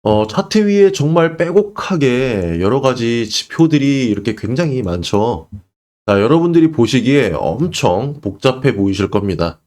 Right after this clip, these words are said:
네, 맞아요. 근데 이게 어, 처음 보면은 뭐 우주선 조종석처럼 보일 수도 있어요.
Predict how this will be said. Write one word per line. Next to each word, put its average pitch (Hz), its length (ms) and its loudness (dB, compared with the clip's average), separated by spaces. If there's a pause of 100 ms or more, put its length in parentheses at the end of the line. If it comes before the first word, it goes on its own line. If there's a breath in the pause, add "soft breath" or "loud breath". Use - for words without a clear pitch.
(340)
네, 98 80 0
맞아요. 85 480 0 (240)
근데 120 500 2
이게 98 420 0 (360)
어, 87 120 -2
처음 214 340 4
보면은 196 520 2
뭐 107 140 2
우주선 151 500 0
조종석처럼 151 680 0
보일 107 200 2
수도 - 200 -6
있어요. 80 400 -6